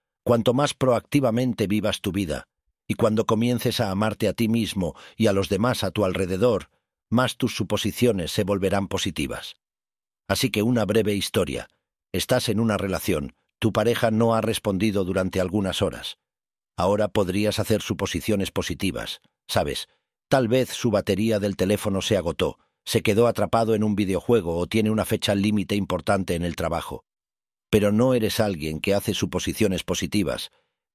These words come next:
Tiendes a hacer suposiciones negativas, así que piensas, "Está haciendo algo a mis espaldas", o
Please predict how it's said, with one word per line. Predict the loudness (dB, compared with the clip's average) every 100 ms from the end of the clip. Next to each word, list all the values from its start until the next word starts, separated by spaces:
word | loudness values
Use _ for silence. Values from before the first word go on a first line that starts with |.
| _
Tiendes | 2 2 2 0
a | 0
hacer | 2 2 2
suposiciones | 0 -2 -2 0 0 0 -2
negativas, | -2 -2 0 0 -2 -4 -6
así | -4 -2
que | -2
piensas, | 0 0 0 -2 -4 -6 _ _ _
"Está | -4 -2 0 0
haciendo | 0 0 2 2
algo | 2 0
a | -2
mis | -2 -4
espaldas", | -2 0 0 -2 -8 -16 _ 0
o | 0 0 -4